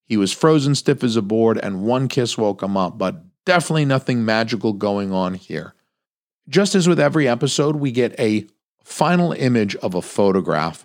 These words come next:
for that episode. But interestingly, here we see the hands of a clock appear over that final photograph, and it's ticking like it's counting the seconds, as if to say,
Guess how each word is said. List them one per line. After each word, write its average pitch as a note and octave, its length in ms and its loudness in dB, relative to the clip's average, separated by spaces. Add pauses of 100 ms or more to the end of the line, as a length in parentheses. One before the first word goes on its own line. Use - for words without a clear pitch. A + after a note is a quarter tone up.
for - 160 0
that F2+ 160 2
episode. E2 640 -4 (460)
But A#2+ 680 0 (100)
interestingly, G#2 840 0
here G#2 640 -2 (260)
we C3 160 0
see C3 340 2
the A2+ 120 -2
hands C#3 520 -2
of F#2 140 -6
a F#2 80 0
clock F#2 760 -4 (300)
appear A2 640 0
over B2 380 4
that G#2 240 0
final F#2 460 -2
photograph, E2 720 -2 (420)
and C#3 140 4
it's D#3+ 160 -2
ticking F#2+ 560 -2 (760)
like G#2+ 220 -2
it's G#2 120 -4
counting A2 500 0
the F2 80 -4
seconds, - 640 -4 (420)
as A#2+ 140 0
if F#3+ 160 2
to E3 100 2
say, A2 560 0